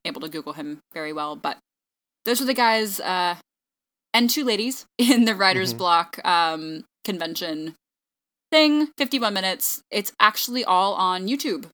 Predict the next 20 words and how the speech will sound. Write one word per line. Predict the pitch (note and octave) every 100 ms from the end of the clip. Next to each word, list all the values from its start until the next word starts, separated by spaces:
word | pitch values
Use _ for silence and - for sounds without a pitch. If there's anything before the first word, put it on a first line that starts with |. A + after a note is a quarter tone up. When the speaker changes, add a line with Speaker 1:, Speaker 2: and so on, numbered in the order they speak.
| _ -
Speaker 1:
so | - G#3+
you | F#3+ G3
don't | G3
Speaker 2:
Oh, |
Speaker 1:
even | F#3 -
Speaker 2:
yeah. |
Speaker 1:
need | F3+ E3+ E3
the | E3 D#3+ D#3 D#3
D | D#3+
V | E3
D. | G3 D4+ D#4 - _ - -
Go | A3
find | G#3 G3+
that. | G3 F#3 F3 -
Uh, | E3+ D#3+ D#3+
some | - F3
cool | - D#3
information | D3+ D#3+ D3 D3+
in | D3
there. | D3+ D3+